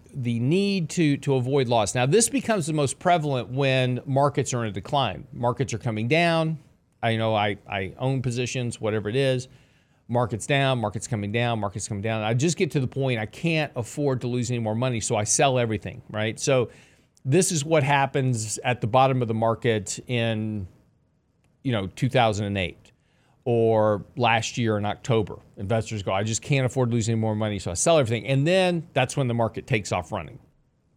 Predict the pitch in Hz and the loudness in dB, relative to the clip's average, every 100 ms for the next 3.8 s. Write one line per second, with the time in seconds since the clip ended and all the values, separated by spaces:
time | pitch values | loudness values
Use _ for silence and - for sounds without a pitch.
0 | _ - 123 117 110 - - _ _ _ | _ 2 4 4 0 -6 -18 _ _ _
1 | _ _ _ 123 127 110 117 131 139 135 | _ _ _ 0 0 0 2 2 2 0
2 | - 113 98 - 120 107 - _ 107 87 | -2 -6 -6 -2 -2 -2 -8 _ -10 -10
3 | 101 110 92 - 110 98 101 | -10 -10 -10 -10 -10 -8 -8